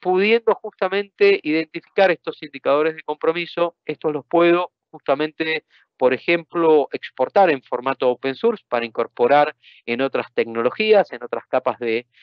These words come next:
eh, de seguridad que disponga vuestra organización, pero al mismo tiempo estos indicadores de compromiso me van a permitir hacer una, una búsqueda activa dentro de mi organización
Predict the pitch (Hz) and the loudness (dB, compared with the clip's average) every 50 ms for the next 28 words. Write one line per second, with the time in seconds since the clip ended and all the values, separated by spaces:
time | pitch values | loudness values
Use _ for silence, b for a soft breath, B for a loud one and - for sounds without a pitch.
0 | b b b b _ _ - 113 104 _ _ _ - - 107 101 - - 120 107 | b b b b _ _ -6 -6 -6 _ _ _ -12 -10 -10 -8 -6 -4 -4 -4
1 | 113 117 131 175 214 202 - - 123 117 107 - - 139 131 123 123 117 117 117 | -2 0 4 6 6 6 4 2 -2 -4 -6 -6 -6 -6 -4 -2 -2 -2 -2 -2
2 | - - 120 113 120 117 123 131 127 170 165 - - 170 151 151 _ _ b b | -4 -6 -10 -8 -6 -8 -8 -6 -6 -6 -4 -2 0 0 0 -2 _ _ b b
3 | b b b - 175 180 190 196 202 226 233 202 220 214 - - 226 226 214 208 | b b b -6 -4 -2 -2 -2 -2 -2 -4 -4 -4 -4 -2 0 -2 -2 -2 0
4 | - 226 220 220 - - - - 208 202 190 190 - - - 160 165 180 190 190 | 2 4 4 4 4 0 -4 -4 -6 -6 -6 -10 -12 -6 -2 0 0 0 0 -2
5 | 190 185 170 - 170 170 - 175 175 180 190 190 185 - - 202 196 190 - _ | -2 -4 -4 -6 -8 -8 -4 -4 -4 -4 -4 -8 -8 -4 -2 0 0 0 -2 _
6 | _ _ _ _ _ _ _ _ _ _ _ _ _ _ _ 151 160 160 160 170 | _ _ _ _ _ _ _ _ _ _ _ _ _ _ _ -2 0 2 4 4
7 | 175 175 160 - 160 147 147 151 147 - 175 170 170 156 - - 165 160 156 143 | 4 2 0 0 0 -2 -2 -2 -6 -6 -4 -2 -2 -2 -2 -2 -4 -4 -2 -4
8 | 135 131 127 - _ 160 156 151 139 131 135 175 202 196 _ - 151 139 127 120 | -2 -4 -4 -6 _ -12 -6 -2 -2 0 0 0 -2 -2 _ -2 0 2 0 0
9 | - _ 147 170 156 139 127 135 147 147 - - 139 139 135 135 135 135 135 135 | -2 _ -6 -2 0 0 0 0 -2 -4 -8 -6 -4 -4 -4 -6 -10 -14 -12 -10
10 | 135 139 143 139 - 151 - - 214 208 190 190 | -10 -8 -8 -10 -12 -14 -4 0 2 2 2 2